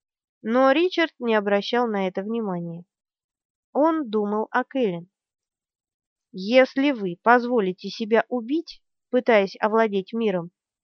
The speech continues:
я лично переломаю вам все кости», сжав губы, прошептала Кара сквозь слезы.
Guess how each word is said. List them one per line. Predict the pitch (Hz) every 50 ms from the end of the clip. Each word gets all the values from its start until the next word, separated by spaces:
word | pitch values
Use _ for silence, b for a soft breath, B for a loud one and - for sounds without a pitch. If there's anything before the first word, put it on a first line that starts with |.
| _ _ _ _
я | - 254 262 302 339 320 320
лично | 330 339 330 247 - - 214 202 196
переломаю | - 214 202 214 214 214 220 240 277 320 294 220 190
вам | 196 196 196
все | 190 - - 302 285
кости», | _ - 208 196 185 - - - 180 185 _ _ _ _ _ _ _ _ _ - -
сжав | 208 208 202 220 214 196 180
губы, | 180 185 202 254 285 240 233 220
прошептала | - - 202 202 - - 196 - - 208 202 190 190
Кара | 180 - 220 220 208 196
сквозь | 185 _ - 185 190 180 -
слезы. | - - 208 196 180 175 160 170